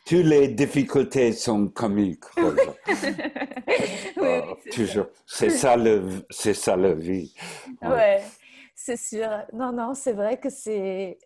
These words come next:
Speaker 2: mais, euh, mais voilà. Et puis donc là, je, je, je vais continuer à, à,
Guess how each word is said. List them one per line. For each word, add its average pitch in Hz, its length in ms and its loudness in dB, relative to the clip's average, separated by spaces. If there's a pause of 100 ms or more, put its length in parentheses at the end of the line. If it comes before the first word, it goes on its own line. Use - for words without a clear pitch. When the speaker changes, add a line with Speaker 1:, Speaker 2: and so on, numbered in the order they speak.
Speaker 2:
mais, 208 360 -4
euh, 196 400 4 (200)
mais 208 280 -4
voilà. 202 420 -2
Et 233 60 0
puis 208 220 -12
donc 202 260 -8
là, 214 140 -2
je, 202 280 -6
je, 196 180 -8 (120)
je 208 160 -8
vais 202 460 -2
continuer 214 640 -4
à, 185 380 0 (640)
à, 180 800 -4